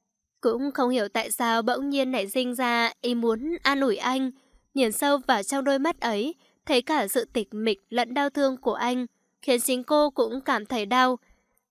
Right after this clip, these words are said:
Tổ Dĩnh cố gắng kiềm chế, nhẹ nhàng rút tay về, tránh tầm mắt của anh. "Ăn cháo đi, rồi còn uống thuốc nữa, tôi cũng thấy đói rồi." Tổ Dĩnh ngồi xuống tự múc cho mình một chén cháo, cô thổi phù phù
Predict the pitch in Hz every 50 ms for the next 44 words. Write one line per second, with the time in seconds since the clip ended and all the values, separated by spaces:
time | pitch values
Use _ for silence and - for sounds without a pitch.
0 | _ - 247 220 202 240 247 269 302 - - 233 220 220 214 214 226 - 285 240
1 | 202 190 - - 220 208 208 262 339 359 _ _ _ _ _ - 285 285 254 240
2 | 240 240 233 226 214 208 208 - 320 349 - - 277 269 262 269 - 233 220 208
3 | 202 190 - _ _ _ - - 240 220 208 196 220 - - 247 208 214 269 311
4 | _ - - 254 - 220 240 247 254 254 233 _ _ _ _ _ _ _ _ _
5 | _ _ _ _ _ - - _ _ _ _ _ _ _ _ - 254 254 247 240
6 | - 247 226 226 233 269 269 269 269 262 - - _ _ - 247 247 233 226 220
7 | 220 214 - 233 226 220 220 233 - 320 339 320 - 285 240 - 285 302 - -
8 | - - - - - 240 - 247 277 - 285 254 220 202 220 208 208 226 - 269
9 | 233 208 208 - _ _ _ _ - _ _ _ _ _ _ _ _ - 269 247
10 | 220 247 247 277 302 302 254 208 196 - 240 214 202 240 302 - - 277 226 254
11 | 320 339 - - 294 277 262 254 226 202 208 208 196 - - 214 208 208 - -
12 | 240 208 202 208 277 349 - _ _ _ _ _ - 330 330 - 320 262 220 -
13 | 247 220 208 202 - 226 220 214 208 202